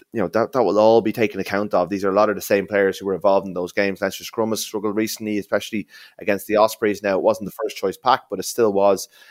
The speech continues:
you know, uh, uh, s-, some similar, there are some similarities, some,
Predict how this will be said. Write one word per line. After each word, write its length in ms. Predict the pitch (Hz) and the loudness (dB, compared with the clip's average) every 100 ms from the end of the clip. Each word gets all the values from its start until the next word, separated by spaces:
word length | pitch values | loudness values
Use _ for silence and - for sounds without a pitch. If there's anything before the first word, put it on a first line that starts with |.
| _ - | _ -4
you 80 | |
know, 320 | 107 101 98 - | 2 2 2 -2
uh, 80 | - - 80 | -6 -4 -6
uh, 60 | - | -8
s-, 180 | - - - | -12 -12 -8
some 200 | - 113 | -6 -2
similar, 440 | 123 110 104 69 - - - | -2 2 2 0 -6 -20 -14
there 240 | 95 117 | -4 2
are 80 | 113 | 4
some 200 | - 123 | 2 -4
similarities, 560 | - 113 104 104 98 - | -4 -2 2 2 2 -2
some, 200 | 117 | -8